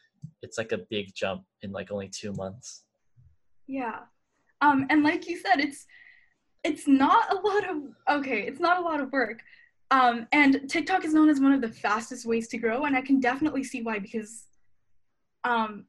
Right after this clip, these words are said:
Speaker 2: like, literally anything can go viral there.
Speaker 1: Mm-hmm.
Speaker 2: Um, and as for the second part of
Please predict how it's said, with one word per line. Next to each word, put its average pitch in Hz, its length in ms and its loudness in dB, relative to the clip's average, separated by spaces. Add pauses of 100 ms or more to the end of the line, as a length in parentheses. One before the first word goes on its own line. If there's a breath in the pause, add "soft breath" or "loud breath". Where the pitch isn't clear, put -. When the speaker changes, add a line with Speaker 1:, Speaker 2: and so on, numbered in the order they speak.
(120)
Speaker 2:
like, 240 200 -4
literally 277 540 -2
anything 262 380 -2
can 226 140 -2
go 202 160 -4
viral 214 380 -4
there. - 340 -14 (180)
Speaker 1:
Mm-hmm. 104 300 -10 (320)
Speaker 2:
Um, 220 440 -2 (1160)
and 233 340 -4
as 247 240 -2
for 233 400 -4
the 233 100 -10
second 233 340 -8
part 202 460 -6
of 202 280 -10